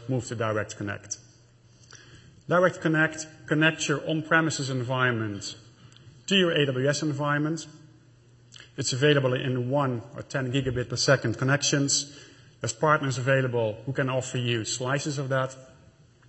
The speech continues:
And once the Direct Connect is in place,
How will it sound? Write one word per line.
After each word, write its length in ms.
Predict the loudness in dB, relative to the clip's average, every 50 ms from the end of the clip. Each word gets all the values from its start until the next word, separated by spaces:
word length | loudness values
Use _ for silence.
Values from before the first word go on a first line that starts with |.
| -20 -20 -20 _ -16 -14 -6 -4
And 160 | -2 0 4
once 320 | 4 4 4 2 0 -4 -6
the 180 | -4 -4 -2
Direct 380 | 0 0 2 2 0 0 -2 -2
Connect 260 | -2 -2 -2 -2 -4
is 80 | -4 -4
in 140 | -4 -4
place, 380 | -4 -2 0 0 0 0 -2 -6